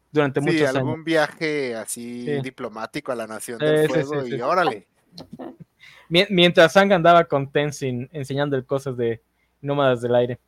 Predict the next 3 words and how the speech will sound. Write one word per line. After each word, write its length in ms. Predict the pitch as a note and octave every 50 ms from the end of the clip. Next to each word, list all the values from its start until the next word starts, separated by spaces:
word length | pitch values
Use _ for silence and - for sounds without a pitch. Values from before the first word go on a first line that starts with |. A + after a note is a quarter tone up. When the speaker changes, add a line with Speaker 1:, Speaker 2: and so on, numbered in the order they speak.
| _ _ _ _ _ _ _ _ _ _ _ _ _ _ _
Speaker 1:
Ok, 200 | - D#3 C#3 - D#3+ D3 D3+ D3+ - -
este, 840 | - - D#3 C#3+ C3+ C3 - - - - C#3+ C#3 C#3 D3+ D3 - _
Isaac. 480 | - D3 C3 F#3+ F#3+ F#3+ F#3+ - -